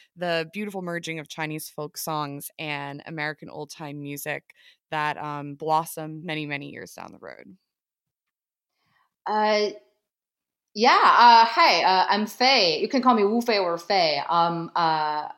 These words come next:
Speaker 2: Abby and I, we met in two thousand six in Boulder, Colorado. Well, no, uh, like, a little bit outside Boulder, Colorado. And, uh, we were introduced by a mutual friend who was a, uh,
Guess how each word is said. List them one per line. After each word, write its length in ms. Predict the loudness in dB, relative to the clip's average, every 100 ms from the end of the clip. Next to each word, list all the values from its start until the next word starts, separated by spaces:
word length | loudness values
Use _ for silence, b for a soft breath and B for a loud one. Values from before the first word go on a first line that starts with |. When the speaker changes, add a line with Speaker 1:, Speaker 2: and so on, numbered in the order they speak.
| _
Speaker 2:
Abby 720 | -2 0 0 0 0 0 0
and 180 | -2 -2 0
I, 460 | 2 4 2 0 -2
we 160 | -2
met 360 | 0 0 -2 -4 -2
in 400 | 0 0 -2 -8 _ -6
two 140 | 0
thousand 340 | 0 0 -2 -4
six 680 | -4 -2 0 -2 -4 -6 -6
in 160 | -4
Boulder, 380 | 2 2 2 -2
Colorado. 520 | -2 -2 2 4 4 6
Well, 240 | 6 8 6
no, 120 | 6
uh, 380 | 6 6 4 2
like, 140 | -2
a 60 | 2
little 160 | 0 2
bit 120 | 4
outside 420 | 4 2 -2 -2
Boulder, 280 | -2 -4 -4
Colorado. 500 | -4 -4 -2 -4 -6 -12 _ _ _ _ _ -6
And, 560 | -4 -2 -4 -6 -10 -6
uh, 340 | -4 -4 -4 0
we 100 | 0
were 180 | 2 -2
introduced 840 | -4 -6 -4 -2 0 -2 -6 -10 b b b -2
by 220 | 0 2 2
a 60 | 0
mutual 300 | 0 -2 -4
friend 340 | -2 -2 -2 -4
who 180 | -4
was 220 | -4 -4 -4
a, 220 | -2 -2
uh, 280 | -2 -2 -4